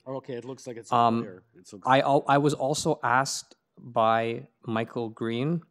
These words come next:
Speaker 2: who is, I believe, the chairperson of toca, if they could speak in a certain order. So their preferred speaking order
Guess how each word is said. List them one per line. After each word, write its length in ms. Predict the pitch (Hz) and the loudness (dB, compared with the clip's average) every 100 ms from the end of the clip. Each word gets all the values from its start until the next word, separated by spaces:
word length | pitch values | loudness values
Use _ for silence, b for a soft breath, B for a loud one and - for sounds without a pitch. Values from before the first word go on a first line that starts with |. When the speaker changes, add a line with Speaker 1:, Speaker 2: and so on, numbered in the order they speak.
| - | -12
Speaker 2:
who 220 | 120 113 120 | -6 -6 -4
is, 400 | 110 107 107 - _ | -4 -4 -8 -16 _
I 80 | 120 | -10
believe, 180 | 113 110 | -8 -6
the 60 | |
chairperson 560 | 107 120 117 117 113 113 | -6 -4 -2 -2 -4 -6
of 100 | 104 | -8
toca, 440 | - 123 170 180 - B B B B _ | -6 -4 -2 -4 -6 B B B B _
if 280 | - 127 - 135 | -6 -6 -6 -18
they 280 | 123 131 123 | -6 -4 -2
could 300 | 123 113 - - | -4 -8 -10 -16
speak 360 | - - 131 123 | -10 -6 -4 -2
in 100 | 123 | -2
a 40 | |
certain 420 | 123 - 123 123 113 | -2 -2 -4 -4 -6
order. 480 | 113 120 135 151 151 _ _ _ _ _ | -2 0 0 -2 -6 _ _ _ _ _
So 480 | - - 117 110 - | -14 -4 0 0 -4
their 260 | 123 120 127 | -6 -2 -2
preferred 540 | - 127 - 127 127 | -2 -8 -2 -2 -2
speaking 440 | 131 - 120 123 120 | -6 -8 -8 -6 -4
order 440 | 117 120 123 120 | -4 -2 -4 -6